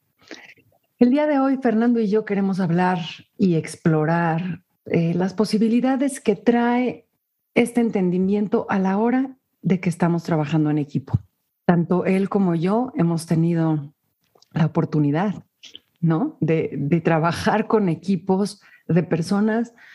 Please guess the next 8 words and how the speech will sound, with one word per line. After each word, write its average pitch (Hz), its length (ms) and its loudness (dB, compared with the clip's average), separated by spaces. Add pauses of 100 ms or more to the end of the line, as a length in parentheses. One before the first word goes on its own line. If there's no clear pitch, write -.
(320)
en 185 420 2
las, 160 400 -2 (420)
eh, - 280 -2
que, - 220 -4
que 190 160 2
todo 269 520 2
el 202 220 0
equipo 180 720 -4